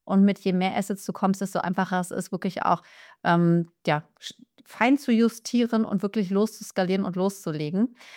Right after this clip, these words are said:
Ähm, magst du uns vielleicht auch mal so, du, du hast jetzt schon von einigen Kunden gesprochen, aber gibt's, ähm, eine Lieblingskundin, wo du sagst, kann total anonymisiert sein? Ich erzähle euch mal die Geschichte von Nina,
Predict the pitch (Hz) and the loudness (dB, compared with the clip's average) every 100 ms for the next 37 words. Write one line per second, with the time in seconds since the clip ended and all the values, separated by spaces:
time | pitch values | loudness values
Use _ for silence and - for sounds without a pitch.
0 | - - 202 190 - 196 214 - 220 202 | -18 -2 2 2 2 2 0 0 -2 0
1 | 208 214 - 220 208 202 208 202 202 233 | 2 2 0 0 0 0 0 0 0 0
2 | 214 247 208 185 208 185 185 - _ 214 | 2 2 0 -4 0 0 0 -6 _ 0
3 | 180 202 220 208 - 220 214 196 - - | 2 4 4 2 2 2 4 2 -2 -6
4 | 180 175 175 180 202 - - - - - | -4 0 0 0 -2 -8 -20 -20 -20 -4
5 | 185 190 220 214 240 226 208 - - 196 | 2 4 6 4 2 0 0 -2 0 2
6 | 202 190 196 190 214 - - - _ _ | 2 2 2 2 0 -2 -18 -20 _ _
7 | - - 190 202 196 202 202 202 196 196 | -8 -2 0 0 -2 -2 0 2 4 4
8 | 190 190 226 175 185 185 190 262 233 220 | 2 0 -2 -2 -4 -4 -2 0 2 2
9 | 214 196 220 - - 208 196 233 180 151 | 2 0 -4 -4 -2 4 6 6 6 2
10 | 180 | -2